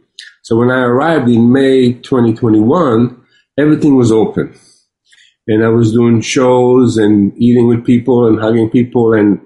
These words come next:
we were all vaccinated, and we thought that was it. And then, of course, the strains start to pop up.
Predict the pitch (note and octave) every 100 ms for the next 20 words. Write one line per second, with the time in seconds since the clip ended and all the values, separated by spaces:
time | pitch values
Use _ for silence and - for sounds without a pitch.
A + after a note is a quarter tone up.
0 | - A2 C3 C3+ C#3+ C3+ C3+ D3 - B2
1 | F#2+ F2+ F2 F#2+ F#2 F#2 G#2 A2+ A2+ B2+
2 | G#2 - F2+ F2+ E2+ - C3+ B2+ - _
3 | _ - _ _ _ G#2 A2+ B2+ B2 A2+
4 | G#2 - A#2+ A2 F#2+ F#2 - A#2 A2+ G#2
5 | - G2+ F2+ - F2+ F#2 F2+ F2+ E2+ -